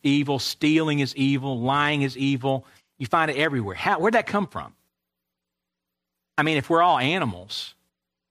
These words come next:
why would that be consistent? It argues for there's something more to man.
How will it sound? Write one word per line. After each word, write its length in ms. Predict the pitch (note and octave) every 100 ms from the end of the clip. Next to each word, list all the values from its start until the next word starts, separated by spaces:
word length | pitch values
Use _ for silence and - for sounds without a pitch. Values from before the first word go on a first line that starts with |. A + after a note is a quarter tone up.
| _ _ _ _ _ _ _ _
why 260 | A2 D3+ D#3
would 240 | D#3 C#3+
that 400 | C#3+ C3 - _
be 100 | C3+
consistent? 720 | A#2+ A#2 - - C#3+ - E2 - _ _ _ _ _ _ _ _ _ _ _ _ _ _ -
It 120 | C#3+
argues 440 | D#3+ F3 C3+ C#3 -
for 240 | D3+ C#3
there's 220 | C3 B2
something 400 | - F#3 - C3+
more 240 | B2+ D3+ C#3
to 80 |
man. 460 | A#2+ F#3 F3+ E2+